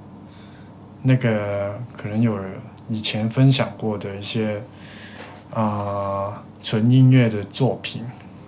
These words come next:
对，一两首，就是那首，啊，Mount，还有那个S A T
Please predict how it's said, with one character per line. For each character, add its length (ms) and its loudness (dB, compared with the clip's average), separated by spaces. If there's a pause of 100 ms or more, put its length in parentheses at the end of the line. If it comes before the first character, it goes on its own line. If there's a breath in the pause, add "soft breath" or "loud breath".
(240)
对， 280 -6
一 120 2
两 280 0
首， 300 -4 (140)
就 160 0
是 80 6
那 120 6
首， 380 -4 (1040 loud breath)
啊， 500 -4
Mount， 540 2 (100)
还 180 -4
有 440 -2
那 140 0
个 520 -2 (540 loud breath)
S 320 0
A 100 2
T 680 -2